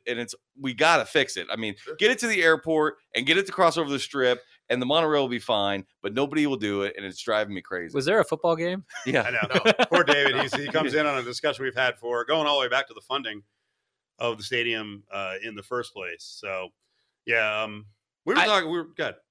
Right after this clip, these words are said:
Speaker 3: I, I enjoyed the, uh, the walkway back to the Mandalay Bay.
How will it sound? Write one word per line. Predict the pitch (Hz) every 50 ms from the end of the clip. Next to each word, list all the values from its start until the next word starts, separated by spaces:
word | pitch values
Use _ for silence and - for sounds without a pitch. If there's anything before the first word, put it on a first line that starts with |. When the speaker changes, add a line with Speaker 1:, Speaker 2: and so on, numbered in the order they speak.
| _ _ -
Speaker 3:
I, | 156 175 185 -
I | 165 180 180
enjoyed | 180 175 156 175 185 208 220 190
the, | 190 180 170
uh, | 160 156 151
the | 147 151
walkway | 143 156 180 202 - 196 180 165 160
back | 143 156 156 156
to | - 170
the |
Mandalay | 156 160 156 151 151 156 151
Bay. | 143 165 175 185 180 185